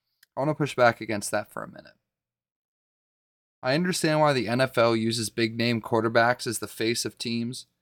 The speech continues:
and why they market games to casual fans as if they were heavyweight bouts. For years, Steelers-Patriots games were Brady versus Roethlisberger,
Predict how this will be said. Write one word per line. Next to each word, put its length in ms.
and 140
why 140
they 100
market 480
games 400
to 100
casual 460
fans 360
as 120
if 100
they 120
were 100
heavyweight 480
bouts. 560
For 120
years, 340
Steelers-Patriots 1000
games 380
were 160
Brady 360
versus 320
Roethlisberger, 800